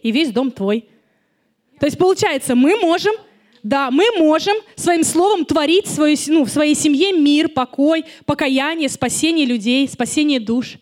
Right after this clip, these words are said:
Аминь? Аминь. Слава Богу.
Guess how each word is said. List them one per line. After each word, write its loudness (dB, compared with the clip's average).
Аминь? 0
Аминь. -4
Слава -8
Богу. -10